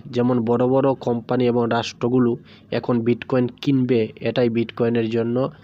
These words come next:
আইপিও মুভমেন্ট। ওই সময়টা যা হচ্ছে তা হলো আদি বিনিয়োগকারীদের লাভ তোলা, অর্থাৎ প্রফিট টেকিং।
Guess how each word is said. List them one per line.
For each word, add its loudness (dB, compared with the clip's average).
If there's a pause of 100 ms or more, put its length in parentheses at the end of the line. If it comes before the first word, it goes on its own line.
(140)
আইপিও 0
মুভমেন্ট। -6 (1600)
ওই 4
সময়টা 2
যা 2 (140)
হচ্ছে 0
তা -2 (100)
হলো 2 (460)
আদি 4
বিনিয়োগকারীদের 2
লাভ 0 (240)
তোলা, 2 (140)
অর্থাৎ -2
প্রফিট -4 (120)
টেকিং। -2